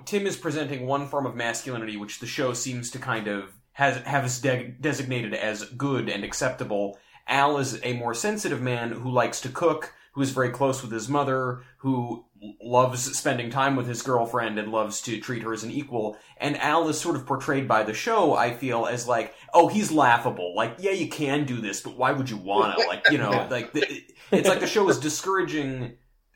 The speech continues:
Speaker 1: viewers from being like Al, who we, well, I certainly feel like is m-, one of the most honorable and decent characters on the show.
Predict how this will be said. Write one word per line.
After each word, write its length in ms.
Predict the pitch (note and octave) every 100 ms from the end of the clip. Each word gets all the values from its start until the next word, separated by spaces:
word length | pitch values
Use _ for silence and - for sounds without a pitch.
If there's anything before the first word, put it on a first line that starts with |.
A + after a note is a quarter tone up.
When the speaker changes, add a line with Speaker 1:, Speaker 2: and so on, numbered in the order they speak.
| _
Speaker 1:
viewers 520 | C#3+ C3+ F3+ D3 C3+
from 180 | - C#3
being 200 | C3+ C#3 B2
like 220 | A2+ A2
Al, 420 | B2+ C#3+ B2+ A2
who 400 | A2 B2 G#2+ -
we, 380 | C3+ D#3 D3+ D3+
well, 180 | C3 G#2
I 120 | D#3
certainly 340 | D#3+ D3 A#2 A#2
feel 160 | A#2+
like 280 | A2 G2 -
is 160 | A#2+ -
m-, 480 | - B2+ B2+ C3+ C3
one 200 | C3 C3
of 60 |
the 60 | B2
most 220 | A#2 A2
honorable 440 | A2 A#2+ A#2 A2+ G#2+
and 140 | G2+ G2
decent 340 | G#2+ - G#2
characters 440 | A2+ G#2 G2 F#2+
on 160 | F#2+ F2+
the 80 | F2+
show. 560 | - E3 G#3 F#3+ G3+